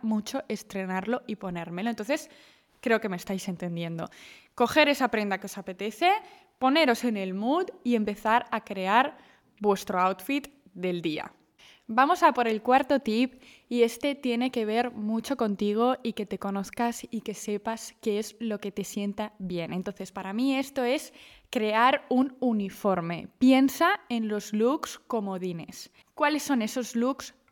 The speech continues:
fáciles con los que te sientas bien y que dices, "Oye, no tengo, de verdad que no tengo nada de tiempo"?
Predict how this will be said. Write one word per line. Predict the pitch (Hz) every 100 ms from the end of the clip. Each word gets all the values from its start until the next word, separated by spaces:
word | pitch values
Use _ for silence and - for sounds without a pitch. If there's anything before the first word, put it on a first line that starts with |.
| -
fáciles | - 240 - 285 294 311 -
con | - 220
los | 208
que | 214
te | 202
sientas | 226 233 285 226
bien | 226 247 269
y | 254
que | 226 214
dices, | 214 208 196 -
"Oye, | 247 233
no | 220
tengo, | 240 240 202
de | 190
verdad | 196 208
que | 202
no | 202
tengo | 202 190 180
nada | 196 190 214
de | 202
tiempo"? | 185 190 185 262 311